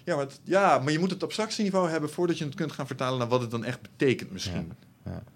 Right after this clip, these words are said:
Speaker 1: Maar da-, daar was hij heel erg
Speaker 2: Was
Speaker 1: sterk
Speaker 2: hij ook
Speaker 1: in.
Speaker 2: heel erg van rollen? Vrouwen hebben een rol, mannen hebben een rol, weet je dat?
Speaker 1: Ja, wat, wat ik ook heel
Speaker 2: Daar heeft
Speaker 1: sterk
Speaker 2: hij
Speaker 1: vond
Speaker 2: controverse mee, eh, voor zich.
Speaker 1: Ja, hij was niet bang om, eh, bepaalde, eh, taboes bespreekbaar te maken. Bijvoorbeeld in Canada, eh,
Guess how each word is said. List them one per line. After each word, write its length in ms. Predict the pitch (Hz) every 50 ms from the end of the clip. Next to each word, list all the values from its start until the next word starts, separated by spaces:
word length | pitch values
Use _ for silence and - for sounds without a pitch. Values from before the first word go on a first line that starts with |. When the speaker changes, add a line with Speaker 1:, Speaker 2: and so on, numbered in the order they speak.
| - -
Speaker 1:
Maar 120 | - 113
da-, 120 | 113 156 151 135
daar 180 | 143 170 214
was 200 | 226 226 226 226
hij 160 | - 226 233 226
heel 200 | 202 190 214 214
erg 100 | 202 196
Speaker 2:
Was 100 | - 127
Speaker 1:
sterk 40 | -
Speaker 2:
hij 100 | 147 131
ook 60 | 143
Speaker 1:
in. 60 | 135
Speaker 2:
heel 100 | 139 143
erg 100 | 143 135 -
van 180 | 131 113 110
rollen? 380 | 104 107 117 135 143 143 139 135
Vrouwen 280 | - 127 117 117 117
hebben 160 | 120 120 120 117
een 60 | 113
rol, 220 | 110 117 117 120 120
mannen 280 | 113 110 110 113 110
hebben 180 | 110 110 107 110
een 60 | 113
rol, 120 | 110 113 110
weet 120 | 110 110
je 80 | 107 110
dat? 80 | 110
Speaker 1:
Ja, 380 | 117 123 123 127 123 120 117 - - -
wat, 160 | 104 131 131 123
wat 120 | 123 131
ik 80 | 131 127
ook 180 | 123 143 -
heel 80 | 147 143
Speaker 2:
Daar 140 | 127 127 127
heeft 20 |
Speaker 1:
sterk 0 |
Speaker 2:
hij 100 | 143 139
Speaker 1:
vond 180 | - 113 - -
Speaker 2:
controverse 380 | 117 - - 127 123 - 113
mee, 360 | 101 95 92 90 87 90 87 87 85
eh, 60 | 85
voor 220 | 87 - - 90 92
zich. 100 | 101 -
Speaker 1:
Ja, 100 | 127 123
hij 100 | 120 151
was 120 | 151 151
niet 120 | 185 156
bang 200 | 135 160 170 165
om, 200 | 156 147 139 139
eh, 80 | 131 123
bepaalde, 800 | 113 117 - - 151 123 131 120 117 117 107 101 98 95 95 - -
eh, 520 | 110 110 101 101 98 95 92 90 87 90 87 - - - - - - - - - - - - - -
taboes 380 | - 131 117 117 156 208 202 -
bespreekbaar 440 | 170 151 - 180 180 165 175 170
te 80 | 170 180
maken. 280 | 160 160 175 202 - 170
Bijvoorbeeld 320 | 147 - 113 95 - 101
in 60 | -
Canada, 640 | - 117 107 120 117 104 107 107 101 95 90 90 -
eh, 260 | - 98 95 90 87